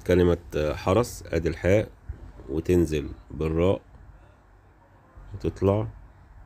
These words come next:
السين بقى هنا هتكون منفصلة، مش متصلة بأي حرف خالص،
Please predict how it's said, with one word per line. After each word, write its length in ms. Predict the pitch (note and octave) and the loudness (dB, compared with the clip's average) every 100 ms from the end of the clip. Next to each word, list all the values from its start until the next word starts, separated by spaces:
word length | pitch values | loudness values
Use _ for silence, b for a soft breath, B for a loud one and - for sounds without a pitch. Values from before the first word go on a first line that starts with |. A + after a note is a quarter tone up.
| - - - | -20 -20 -16
السين 340 | - - A2+ | -12 2 4
بقى 240 | G#2 G2 F#2 | 6 4 4
هنا 160 | F#2+ | 4
هتكون 280 | F2 - F2 | 2 0 2
منفصلة، 480 | E2+ - E2+ G2+ G2 | 0 0 0 2 2
مش 200 | F2 - | 0 -2
متصلة 560 | E2 - F2+ - E2 D2+ | -6 -4 -6 -2 -4 -4
بأي 380 | C#2 D#2+ E2 | -2 2 2
حرف 280 | D#2+ E2 D#2+ | 2 -2 -2
خالص، 520 | - D#2 G2 G#2+ - | -4 0 0 0 -6